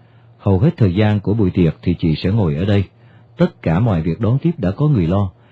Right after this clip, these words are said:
chị chỉ có một nhiệm vụ duy nhất là thế nào là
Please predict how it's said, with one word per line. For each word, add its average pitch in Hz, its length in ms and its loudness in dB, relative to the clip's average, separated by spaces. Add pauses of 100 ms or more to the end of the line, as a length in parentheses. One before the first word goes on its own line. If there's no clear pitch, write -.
(200)
chị 78 280 -2
chỉ 107 120 -2
có 143 120 -2
một 139 260 2
nhiệm 92 180 2
vụ 85 180 0
duy 143 240 4
nhất 196 180 4 (520)
là 80 200 0 (120)
thế 113 160 2
nào 101 220 2
là 69 240 -2